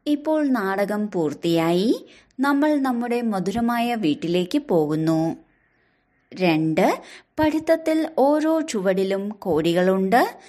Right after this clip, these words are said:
അതുകൊണ്ട് പഠിത്തം നല്ല രീതിയിൽ എന്നും പഠിക്കണം.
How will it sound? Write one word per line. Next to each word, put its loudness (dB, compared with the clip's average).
അതുകൊണ്ട് 0
പഠിത്തം -2
നല്ല 2
രീതിയിൽ -2
എന്നും 2
പഠിക്കണം. -2